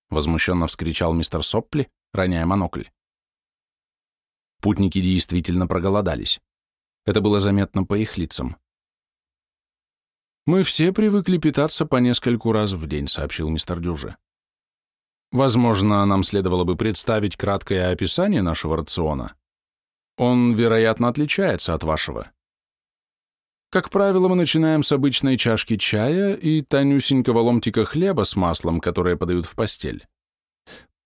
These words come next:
Потом завтрак". Мистер Дюжи искусно описал свой ежедневный гастрономический график, чётко и аппетитно изложив особенности английского завтрака. Яйца варить ровно четыре с половиной минуты, не больше и не меньше.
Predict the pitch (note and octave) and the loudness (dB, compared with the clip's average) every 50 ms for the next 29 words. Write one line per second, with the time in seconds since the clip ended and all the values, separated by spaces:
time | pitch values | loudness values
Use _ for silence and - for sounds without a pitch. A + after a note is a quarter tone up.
0 | - - G3+ - C4+ B3+ G#3 A#2+ F#2 F2+ E2+ E2 D#2+ - - F2+ E2+ D#2 - - | -2 -2 0 2 2 2 2 2 2 2 2 2 0 -2 -2 -4 -4 -4 -6 -10
1 | - - - _ _ _ _ _ _ _ _ _ _ _ _ _ _ _ _ _ | -18 -18 -20 _ _ _ _ _ _ _ _ _ _ _ _ _ _ _ _ _
2 | _ _ _ _ _ - D#2 D2+ - - F2 D#2+ D#2 E2+ G#2 A2+ G2 G2+ G#2+ F#2+ | _ _ _ _ _ -4 -2 -2 -2 -2 -4 -4 0 0 0 0 2 2 0 0
3 | - - - A#2 G#2 - A2 G2 F#2 - F#2+ - G#2 G2+ G#2 F#2+ - F#2+ F#2+ F2+ | 0 -2 -4 -4 -2 0 0 -2 0 -2 -2 -2 0 0 0 0 -2 -2 -2 -2
4 | F2+ F2+ E2+ F2+ F2 E2+ F#2+ F#2+ F2 F#2 F2+ D#2+ E2+ E2 - - E2+ E2+ F2 F2 | 0 -2 -2 -2 -2 0 0 0 0 0 -2 -2 -2 -2 -2 -2 -2 0 0 -2
5 | E2 - E2+ - - - D#2+ D2 E2 E2+ F2+ - - D#2 - - _ _ _ _ | -2 -2 -4 -6 -4 -6 -4 -4 -2 -2 -2 -4 -6 -12 -12 -12 _ _ _ _
6 | _ _ _ _ _ _ - - G2+ F#2+ - - - F2+ F2 E2+ - - G#2 F#2+ | _ _ _ _ _ _ -4 -2 -2 -2 -2 -2 -2 -2 0 0 0 0 0 0
7 | F2+ - F2+ - G#2 F#2 - F#2 F2+ E2+ D2+ F2 F2 E2 F#2+ F#2 - F#2 - G2 | 0 0 -2 -4 -2 -2 -2 -2 -2 0 0 0 -2 0 -2 -2 -2 -2 -2 -2
8 | F#2 F2+ F#2 F#2 F2+ - - F2+ F#2 F#2 E2 F2+ F#2 F2 - - G2 F#2+ G#2+ A2 | -2 0 -2 -2 -2 -2 -2 -2 0 0 0 0 -2 -2 -4 -4 -4 -4 -4 -4
9 | A#2 G2 - - - - - B1+ - - _ _ _ _ _ _ _ _ _ _ | -4 -6 -6 -8 -10 -10 -10 -10 -12 -14 _ _ _ _ _ _ _ _ _ _
10 | _ _ _ _ _ _ _ _ _ _ _ _ - - F#2+ C3 D3+ E3 - - | _ _ _ _ _ _ _ _ _ _ _ _ -8 -2 0 2 2 2 0 0
11 | A2+ F#2+ F#2 F#2 F#2+ - G#2+ G2 G2 F#2 G2 F#2 - - - F2+ F#2 F2 - - | 0 2 2 2 0 0 0 0 0 2 0 -2 -2 -2 -4 -2 -2 -2 -2 -2
12 | F#2 F2+ F2+ F2+ F2 F2 F2 F2 F2 F2 F2+ G#2 B2+ - D#3+ E3 D3 G#2+ G2 F#2 | 0 0 0 0 0 0 0 2 2 2 0 0 0 0 0 0 2 2 0 0
13 | F2+ - - A2 A#2 B2 A#2 F#2+ E2+ D#2+ - - - - | -2 -2 -2 0 0 2 2 0 0 -2 -4 -6 -8 -10